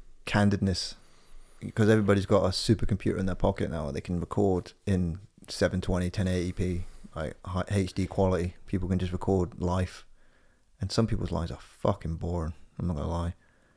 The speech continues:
You know what I can't stand about Facebook? 'Cause I went back on Facebook for the podcast to promote it a little bit.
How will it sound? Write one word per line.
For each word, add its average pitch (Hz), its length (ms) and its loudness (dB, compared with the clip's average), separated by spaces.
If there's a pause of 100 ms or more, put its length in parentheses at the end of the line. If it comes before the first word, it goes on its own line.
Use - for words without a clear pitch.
(160)
You - 80 -2
know 151 60 6
what 170 100 2
I - 40 -10
can't 165 140 4
stand 113 240 6
about 92 240 4
Facebook? 98 420 0 (440)
'Cause 95 160 2
I 110 160 6
went 113 160 6
back 90 220 2
on 95 100 2
Facebook - 400 -4
for - 80 -12
the 101 60 -8
podcast - 540 -4
to - 300 -8
promote 73 280 -2
it 69 80 -2
a - 20 -4
little 73 200 -6
bit. - 200 -8